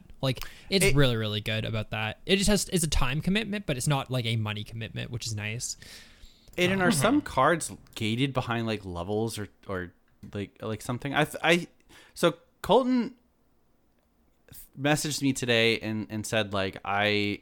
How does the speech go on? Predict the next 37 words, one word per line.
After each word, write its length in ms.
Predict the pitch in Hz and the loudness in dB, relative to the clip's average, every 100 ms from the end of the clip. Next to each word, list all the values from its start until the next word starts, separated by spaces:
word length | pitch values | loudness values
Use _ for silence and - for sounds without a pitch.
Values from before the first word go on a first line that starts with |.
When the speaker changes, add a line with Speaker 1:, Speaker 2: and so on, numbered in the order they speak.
| _ | _
Speaker 2:
can't, 360 | - - 117 117 - | -10 -2 0 -2 -4
I, 140 | 113 117 | -2 -2
like, 180 | 117 117 | -2 -2
I 80 | 107 | -4
hate 380 | - 143 147 - | -2 2 2 0
that 80 | |
you 140 | 131 120 | -4 -4
can't 300 | - 117 - | -4 -6 -4
see 220 | - 110 | -6 -4
all 280 | - 101 104 | -2 -2 -2
the, 300 | 101 98 92 _ _ - | -4 -8 -10 _ _ -12
the 80 | 101 | -10
region 380 | 101 95 90 | -8 -8 -10
cards 560 | - 90 82 82 92 - - _ _ _ | -6 -4 -4 -6 -12 -18 -20 _ _ _
because 240 | 120 117 | 0 0
some 180 | - 120 | 0 0
of 120 | 113 | -2
'em 80 | 101 | -2
are, 180 | 98 95 | -4 -4
are 160 | 95 92 | -6 -6
locked." 540 | 92 90 80 - - _ _ _ _ | -2 -2 -2 -12 -20 _ _ _ _
Speaker 1:
Hmm. 160 | 147 120 | -2 -2
Speaker 2:
Like, 260 | 92 90 87 | -4 -4 -4
and, 180 | - 98 | -6 -6
and 80 | 104 | -6
you 60 | 95 | -6
have 160 | 98 | -6
to 140 | - - | -6 -8
unlock 340 | 92 90 87 | -6 -6 -6
them, 120 | 90 | -8
but, 140 | 104 104 _ - | -8 -10 _ -12
uh, 180 | 87 127 | -10 0
that 200 | 123 147 | 2 2
doesn't 260 | 196 190 | 0 -2
sound 560 | 135 117 110 123 123 113 _ _ | 0 0 2 2 0 -2 _ _
Speaker 1:
I 80 | 190 | 0
don't 180 | 285 | 0